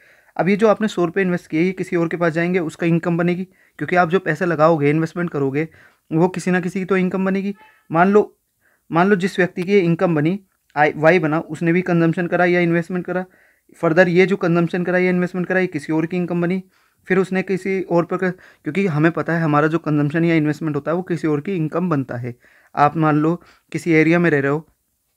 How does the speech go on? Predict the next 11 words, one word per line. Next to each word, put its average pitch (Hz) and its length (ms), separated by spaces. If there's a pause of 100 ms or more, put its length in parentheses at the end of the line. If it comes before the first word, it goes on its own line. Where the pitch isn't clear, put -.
(240)
आपने 151 280
जाके 156 380
कुछ - 200
सामान 165 260
ख़रीदा 147 260
पनवाड़ी 139 360
से, 147 180
दुकानदार 143 520
से, 156 120
किसी 139 220
से, 165 180